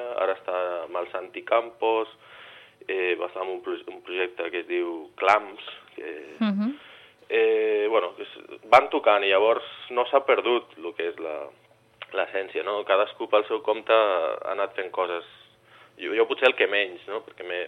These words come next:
Speaker 1: m'he
Speaker 2: Mhm.
Speaker 1: allunyat una mica del, del món musical, però, però, bueno, ens hem sentit molt bé i amb moltes ganes de, de fer coses, de veritat, sí.
Speaker 2: Mhm. Moltes ganes de fer coses, heu tornat, ho heu fet de la millor manera, segur que a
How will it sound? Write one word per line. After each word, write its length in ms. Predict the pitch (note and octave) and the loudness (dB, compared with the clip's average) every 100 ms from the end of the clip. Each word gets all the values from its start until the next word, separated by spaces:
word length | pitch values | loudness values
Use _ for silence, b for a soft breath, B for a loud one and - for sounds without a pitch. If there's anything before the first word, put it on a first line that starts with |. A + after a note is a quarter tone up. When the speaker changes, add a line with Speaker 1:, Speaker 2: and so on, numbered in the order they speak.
| E2+ | -8
Speaker 1:
m'he 160 | F2 | -8
Speaker 2:
Mhm. 160 | F2 F#2 | -6 -6
Speaker 1:
allunyat 400 | F#2 F#2 F#2 - | -8 -8 -8 -8
una 140 | F2 | -10
mica 260 | E2+ E2+ E2 | -10 -8 -8
del, 220 | D#2 D2+ - B B B B - | -8 -14 -20 B B B B -14
del 120 | F2 | -10
món 180 | F2+ F2+ | -8 -8
musical, 480 | F2+ F2 - E2+ D2+ - | -8 -10 -6 -6 -8 -12
però, 160 | - - - - - _ _ _ - | -14 -14 -18 -20 -20 _ _ _ -8
però, 160 | A#2+ | -4
bueno, 340 | B2 C3+ A#2 G#2+ | 0 0 0 -2
ens 100 | F#2+ | -2
hem 140 | A#2 | -2
sentit 260 | C#3 B2+ B2+ | -2 0 0
molt 220 | A#2+ A2+ | 4 4
bé 180 | G#2 A#2+ | 6 4
i 40 | |
amb 100 | A2 F#2+ | 4 0
moltes 240 | F#2 F#2 | -4 -6
ganes 260 | E2+ F#2 G2+ | -6 -10 -8
de, 260 | F2 C#2+ - - | -8 -8 -12 -20
de 80 | - | -16
fer 160 | - E2+ | -14 -10
coses, 240 | E2 E2 - | -8 -8 -10
de 80 | - | -18
veritat, 280 | - - - - - | -16 -14 -16 -18 -20
sí. 60 | - - | -6 -2
Speaker 2:
Mhm. 300 | F#3+ F#3 G#3 B B B - | 0 -2 -6 B B B -4
Moltes 280 | F#3+ G3+ | 0 2
ganes 240 | G#3 G#3 G3 | 2 2 2
de 80 | G3+ | -2
fer 200 | G#3+ F#3+ | -4 2
coses, 540 | A3+ A3+ B3 C4 A#3+ | 4 6 6 4 4
heu 240 | G#3+ G3 G3 | 2 2 2
tornat, 640 | F#3+ F#3+ G3+ A3+ B3+ A3+ | 0 -2 2 4 6 6
ho 80 | G#3 | 2
heu 80 | F#3+ | 2
fet 340 | - A3 G#3 F3+ | 2 4 4 2
de 160 | F#3+ | 0
la 100 | F#3+ | 0
millor 260 | F#3+ F#3 F#3+ | 0 2 2
manera, 360 | G3+ F#3+ G#3 A#3+ | 4 2 2 2
segur 400 | G3+ F3+ G#3 A3 | 2 4 4 4
que 460 | G3+ F3+ E3 E3 | 4 4 4 4
a 140 | - | 2